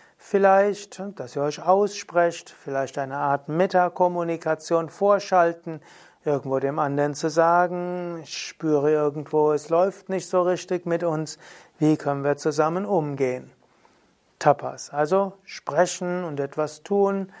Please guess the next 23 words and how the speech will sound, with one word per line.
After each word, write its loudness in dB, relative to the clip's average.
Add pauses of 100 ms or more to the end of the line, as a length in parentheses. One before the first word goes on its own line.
(260)
vielleicht 4
den -2
anderen 2
das -6
nächste -6
Mal 0
freundlicher 2
grüßen, -2
ein -6
kleines -6
Geschenk -4
machen, 4 (380)
loben, 2
Respekt -2
äußern. 0 (300)
Oder 6
wenn 2
du 0
dich -6
immer 2
ausgenutzt -2
gefühlt 2
hast, 0